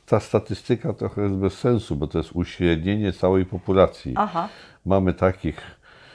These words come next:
Speaker 1: jest taki pewien procent, po-, kilka procent populacji ma seks codziennie.
Speaker 2: Mhm.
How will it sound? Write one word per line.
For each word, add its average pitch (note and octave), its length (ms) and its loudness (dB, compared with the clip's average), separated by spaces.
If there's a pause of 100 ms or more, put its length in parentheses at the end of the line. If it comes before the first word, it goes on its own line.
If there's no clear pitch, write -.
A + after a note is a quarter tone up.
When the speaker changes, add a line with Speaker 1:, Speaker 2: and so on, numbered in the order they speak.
(220)
Speaker 1:
jest E2 180 -4
taki D#2+ 280 -2 (260)
pewien F2 320 4
procent, D2+ 680 0
po-, D2+ 100 -4
kilka - 460 -2
procent D#2+ 420 -4
populacji D#2 640 -4
ma D2+ 140 -4
seks - 360 -8
codziennie. C#2+ 640 -4 (260)
Speaker 2:
Mhm. E3+ 360 -8